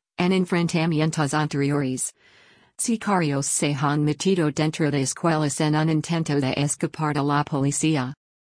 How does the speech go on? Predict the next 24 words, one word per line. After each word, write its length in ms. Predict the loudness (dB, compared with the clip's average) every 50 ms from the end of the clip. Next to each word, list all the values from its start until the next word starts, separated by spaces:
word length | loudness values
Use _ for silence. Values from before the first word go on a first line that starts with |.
| _ _ _ _ _ _ _ _ _ -20 -20 -20 -20 -20 -20 -20 -20 -20 -20 -20 _ _ 0
Además 500 | 0 2 2 2 2 2 2 0 -2 -2
de 120 | 0 0
los 300 | 2 2 2 2 0 -2
bloqueos, 840 | -4 -2 -2 -2 -2 -2 -2 0 0 0 0 -2 -2 -4 -8 -10 -12 _ _ _
miembros 640 | 2 2 4 4 4 2 2 2 2 2 0 0
del 240 | 0 0 0 0 -2
cartel 540 | -2 -2 -2 -2 -2 0 -2 -2 0 0 0
del 240 | 0 0 2 2 0
Golfo 340 | 0 0 -2 0 0 -2 0
lanzaron 640 | 0 0 2 2 0 0 0 0 0 0 0 0 -2
cientos 600 | -2 -2 -2 0 0 0 0 2 2 2 0 0
de 100 | -4 -6
ponchalantes 840 | -4 -2 0 0 0 0 0 0 0 2 2 0 0 0 -2 0 0
en 160 | 0 2 2
un 120 | 2 2 2
intento 480 | 0 0 0 0 0 0 2 0 0
de 120 | 0 -2 -4
crear 320 | -2 -2 0 0 0 2
embotellamientos 1000 | 0 0 0 0 0 0 0 2 0 0 0 0 0 0 0 0 0 0 0 0 0
y 220 | 0 2 2 2
entorpecer 680 | 0 0 -2 -2 -4 -4 -2 0 -2 -2 0 0 0 0
a 80 | 2
las 300 | 2 2 0 0 -2 -4 -4
autoridades. 960 | -2 -2 0 0 0 0 0 0 0 0 -2 -2 -2 -4 -4 -6 -8 -10